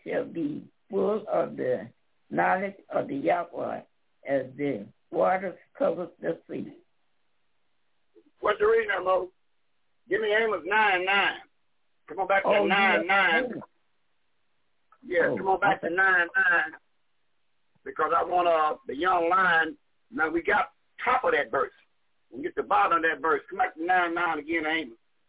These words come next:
Speaker 2: Amos nine nine.
Speaker 1: Okay.
Speaker 2: See, we got the foundation there, Mother. So we got, we got to know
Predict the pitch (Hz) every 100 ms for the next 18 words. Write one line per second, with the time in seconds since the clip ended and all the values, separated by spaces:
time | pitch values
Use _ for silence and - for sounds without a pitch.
0 | _ _ _ _ _ _ - 180 202 185
1 | - - 151 190 190 170 170 180 - -
2 | _ _ _ _ _ _ _ _ - 143
3 | - - - - _ _ 269 - 349 349
4 | - - - - - - - 370 339 440
5 | 403 151 - 277 - 247 - _ _ _
6 | _ _ _ _ _ 165 175 190 226 226
7 | - 147 175 214 214 - - 196 175 -